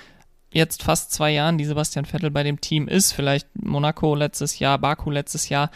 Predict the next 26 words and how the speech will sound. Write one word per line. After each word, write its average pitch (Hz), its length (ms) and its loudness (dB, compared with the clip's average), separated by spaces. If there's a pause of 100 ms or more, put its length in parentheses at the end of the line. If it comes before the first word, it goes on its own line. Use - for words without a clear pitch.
(240)
da 131 160 -2
war 139 160 0
Aston 139 280 -2
Martin 139 260 4
auch 127 200 2
gut - 220 0
drauf, 160 220 4
aber 156 240 4 (320)
an 160 140 4
diesem 190 300 8 (200)
Rennwochenende 160 640 4
sahen 156 280 4
sie 165 200 2 (480)
ernsthaft 180 500 2
so - 80 -4
aus, 175 240 2
als 147 160 -4
wären 160 240 2
sie 156 240 2
das - 260 -2
beste 165 500 0
Team 170 480 4
außerhalb 151 440 2
der 147 160 4
Top - 280 -2
drei. 175 260 6